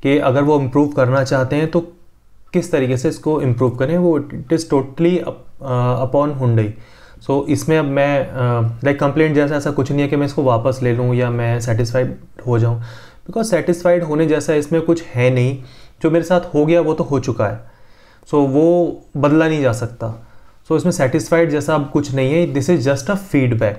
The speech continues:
तो मैंने उनको यही बोला। तो उन्होंने फिर, उनका ये था कि एक बार मिलके बैठते हैं, बात करते हैं इसके ऊपर, उसमें डीलरशिप भी होगी और, अ, लाइक,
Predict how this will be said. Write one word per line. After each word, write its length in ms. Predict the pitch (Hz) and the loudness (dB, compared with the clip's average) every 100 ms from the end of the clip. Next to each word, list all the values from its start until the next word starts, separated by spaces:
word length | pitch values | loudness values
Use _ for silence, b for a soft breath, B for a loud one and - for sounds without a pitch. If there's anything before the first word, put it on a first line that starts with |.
| - - | -6 -2
तो 320 | 196 170 - - | 0 0 -4 -10
मैंने 180 | 139 139 | -2 0
उनको 200 | 151 175 | 2 2
यही 260 | 139 123 143 | 2 2 2
बोला। 260 | 117 107 | 2 0
तो 220 | 107 - 131 | -4 -6 -4
उन्होंने 460 | 139 139 165 175 | 0 2 4 4
फिर, 220 | 175 170 | 4 2
उनका 440 | 165 135 139 151 151 | 2 0 -2 0 2
ये 180 | 143 143 | 2 0
था 120 | 135 | -2
कि 100 | 143 | -4
एक 120 | 123 | 0
बार 100 | 127 | 0
मिलके 300 | 120 113 127 | 0 0 -2
बैठते 400 | 110 107 - 139 | -2 -2 -2 -8
हैं, 220 | 139 139 | -6 -4
बात 220 | 107 107 | -4 -4
करते 280 | - 113 113 | -6 -6 -6
हैं 60 | 135 | -10
इसके 180 | - 131 | -6 -6
ऊपर, 280 | 127 143 | -4 -4
उसमें 340 | 131 123 117 110 | -6 -6 -4 0
डीलरशिप 380 | 113 127 127 123 | 0 -2 -6 -6
भी 220 | 123 135 | -2 -2
होगी 340 | 131 123 131 | 0 0 0
और, 280 | 123 110 - - b b b b b b 117 | 0 -2 -8 -18 b b b b b b -4
अ, 100 | 107 | 0
लाइक, 240 | 107 | 0